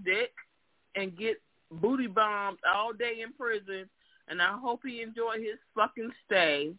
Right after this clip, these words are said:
because the shit was wrong. Now, when it comes to Asians,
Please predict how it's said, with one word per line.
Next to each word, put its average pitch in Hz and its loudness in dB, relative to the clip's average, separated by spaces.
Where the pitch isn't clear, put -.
because 196 6
the 175 -20
shit 247 -10
was 208 -14
wrong. 202 -2
Now, 226 4
when 190 -10
it 240 -14
comes 240 -6
to 180 -10
Asians, 294 -10